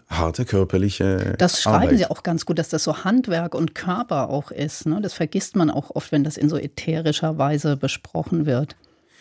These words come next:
Speaker 1: Ja, das freut mich, dass Sie das sagen, weil, äh, mit dem Buch versuche ich eben diesen Blick hinter dem,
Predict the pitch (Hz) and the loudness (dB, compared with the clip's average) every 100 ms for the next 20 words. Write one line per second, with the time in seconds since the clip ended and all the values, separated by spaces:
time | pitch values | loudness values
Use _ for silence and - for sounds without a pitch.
0 | - - 87 - - - - 95 98 - | -4 2 4 2 -2 -2 4 4 4 2
1 | 95 98 92 - 95 104 98 82 85 82 | 2 4 4 6 6 6 2 2 2 2
2 | 82 85 - - - - - - 101 98 | 2 -2 -4 -6 -6 -6 -6 0 2 4
3 | 98 107 - 101 104 104 - 104 101 98 | 2 0 0 0 2 0 0 2 2 2
4 | 95 92 104 113 107 104 90 85 78 | 2 2 2 2 4 2 2 0 -2